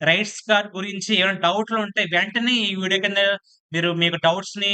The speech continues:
ఎక్స్‌ప్రెస్ చేయండి. పూర్తి సమాచారం అందిస్తాను మిత్రులారా. కాబట్టి ఈ వీడియో కనుక మీకు నచ్చినట్లయితే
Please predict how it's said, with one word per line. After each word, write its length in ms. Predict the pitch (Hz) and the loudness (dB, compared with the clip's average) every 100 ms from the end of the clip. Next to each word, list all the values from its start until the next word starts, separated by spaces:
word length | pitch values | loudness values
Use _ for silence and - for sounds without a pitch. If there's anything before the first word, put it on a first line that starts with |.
| 208 | -2
ఎక్స్‌ప్రెస్ 400 | 190 - 202 190 | -6 -2 -2 2
చేయండి. 360 | 208 196 196 233 - _ _ _ _ _ _ - - _ _ | 2 0 -2 -8 -10 _ _ _ _ _ _ -20 -20 _ _
పూర్తి 240 | - 220 214 | -8 -8 -2
సమాచారం 440 | 208 190 190 190 | 0 2 2 -2
అందిస్తాను 380 | 180 185 208 196 | -2 -2 0 0
మిత్రులారా. 360 | 202 196 196 220 | -2 0 0 4
కాబట్టి 480 | 196 196 208 214 220 - - - _ _ | 2 2 -4 -4 -6 -8 -20 -20 _ _
ఈ 160 | 185 185 285 269 | 0 2 2 0
వీడియో 280 | 226 220 | 0 2
కనుక 220 | 220 220 220 190 | 2 0 -2 -2
మీకు 280 | 185 240 233 | 0 0 -2
నచ్చినట్లయితే 640 | 202 202 196 185 196 | -4 -2 -2 -2 0